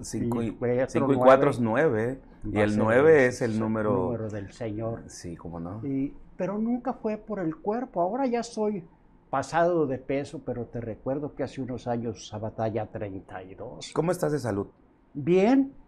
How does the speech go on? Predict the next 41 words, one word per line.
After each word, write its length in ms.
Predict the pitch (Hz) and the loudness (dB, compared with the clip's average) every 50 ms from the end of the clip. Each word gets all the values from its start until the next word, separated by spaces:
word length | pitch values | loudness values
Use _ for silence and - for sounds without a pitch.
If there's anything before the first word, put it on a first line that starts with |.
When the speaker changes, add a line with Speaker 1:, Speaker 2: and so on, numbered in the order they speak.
| _ _ - | _ _ -6
Speaker 2:
muy 340 | 151 139 147 170 196 180 | -2 -2 0 2 2 2
bien. 420 | 160 165 175 180 202 233 254 262 - - - - - _ _ _ _ - - - - | 2 4 4 4 4 0 -2 -4 -8 -12 -18 -20 -20 _ _ _ _ -20 -20 -20 -12
Eh, 340 | 147 135 127 117 120 117 - | -10 -8 -6 -6 -6 -8 -6
tuve 240 | - 160 160 160 156 | -2 0 2 4 4
una 220 | 151 147 147 135 - | 4 4 2 2 0
crisis 460 | - 131 135 131 - 139 123 - - | -2 -4 -4 -4 -4 -6 -8 -6 -6
en 160 | 123 110 104 | -6 -4 -4
enero, 420 | 113 117 143 208 240 240 233 226 | -4 -2 -2 0 0 2 2 2
me 160 | 214 180 151 - | 2 2 0 0
pegó 380 | - - 135 135 143 170 175 | 2 2 2 2 4 4 4
el 100 | 170 156 | 4 4
bichito 640 | 135 135 147 135 139 - 170 165 160 165 - 160 151 | 4 2 2 0 2 2 2 0 2 2 0 0 0
ese 240 | 139 - 151 139 | 0 0 -2 -2
raro. 520 | 127 127 139 135 135 139 143 135 123 120 117 - - - | 0 2 2 2 4 4 4 2 0 -2 -4 -10 -16 -10
Speaker 1:
Sí 160 | - - 113 | -6 -4 -2
te 100 | 117 113 | 0 0
pegó. 360 | 98 104 101 101 107 101 - - - - - - - - | 0 0 0 0 -2 -4 -6 -12 -20 -20 -20 -20 -18 -12
Speaker 2:
Y 220 | - 294 277 269 269 - - | -10 -8 -8 -8 -10 -10 -8
me 100 | 190 143 | -6 -4
mandó 320 | 131 123 120 120 117 123 143 | -2 -2 -2 -2 0 0 -2
hasta 240 | 147 - - 156 143 | -2 -2 -4 -4 -2
el 140 | 131 120 | -2 -2
hospital 580 | 117 117 - - - - 107 - - 151 180 190 | -4 -4 -6 -8 -12 -14 -10 -6 -6 -4 -2 -2
a 120 | 185 - - | -4 -4 -4
terapia 360 | - 123 131 135 131 - 143 | -2 -2 -2 -2 -2 -2 -4
intensiva, 560 | 131 - - 127 120 120 - 202 220 233 220 - | -6 -4 -4 -6 -6 -6 -6 -8 -8 -8 -10 -10
pero 160 | - 135 120 | -10 -10 -8
estoy 360 | 113 - - 135 135 139 - - - - - - - - | -10 -10 -10 -8 -8 -8 -8 -12 -18 -20 -20 -20 -10 -6
Speaker 1:
Ah, 120 | - - - | -4 2 6
pero 120 | 135 113 | 6 8
no 120 | 117 127 | 8 6
te 80 | 127 123 | 4 2
tuvieron 320 | 98 101 107 113 117 113 | 2 2 2 4 4 4
que 80 | 110 113 | 2 0
entubar 440 | 104 104 104 101 101 123 139 135 120 | 0 0 -2 0 2 2 2 2 2
ni 120 | 113 113 | 0 -2
nada. 280 | 120 139 147 147 - - | 0 2 2 4 4 2
Speaker 2:
Nada, 160 | - - - | 2 0 0
nada, 380 | 175 175 185 202 208 202 180 139 | -2 -2 -4 -4 -4 -4 -4 -4
nada, 380 | 120 101 107 117 123 123 113 | -6 -6 -6 -4 -4 -4 -4
no. 520 | 110 127 170 185 196 208 208 214 208 185 | -4 -4 -4 -4 -2 -2 -2 -2 -4 -6